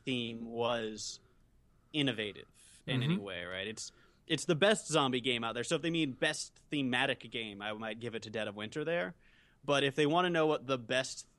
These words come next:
Speaker 1: theme is, I'm probably gonna go with Castles of Mad King Ludwig. I think it's probably the most interesting theme to hit the market this year.
Speaker 2: That's gonna be my vote as well. The other games have kind of been there and done that, but we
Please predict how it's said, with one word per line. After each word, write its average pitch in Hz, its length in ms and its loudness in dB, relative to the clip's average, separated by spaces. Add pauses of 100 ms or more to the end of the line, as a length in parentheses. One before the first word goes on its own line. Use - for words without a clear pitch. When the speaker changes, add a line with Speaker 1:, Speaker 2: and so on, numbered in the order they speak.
(200)
Speaker 1:
theme 147 320 2
is, 269 360 0
I'm 147 160 2
probably 220 420 -4
gonna 170 140 2
go 147 100 6
with 135 140 2
Castles 131 360 0
of 127 60 -4
Mad 117 240 0
King 113 260 -6
Ludwig. 156 440 -6 (540)
I 131 100 4
think 147 320 0
it's - 520 0 (1120)
probably 190 580 4
the 214 80 2
most 208 280 0
interesting 190 640 0
theme 185 420 2
to 190 60 -2
hit 175 180 2
the 175 60 2
market 160 380 4 (240)
this 170 180 -2
year. 196 180 4 (140)
Speaker 2:
That's 143 300 4
gonna 143 120 4
be 123 100 6
my 117 160 6
vote 107 200 6
as 104 160 2
well. 101 400 4 (560)
The 151 140 8
other 175 140 10
games 135 480 4
have 123 200 -2
kind 147 200 4
of 113 160 4
been 117 200 4
there 113 280 6
and 104 140 2
done 110 200 4
that, 110 360 6 (280)
but 123 360 4
we 131 400 4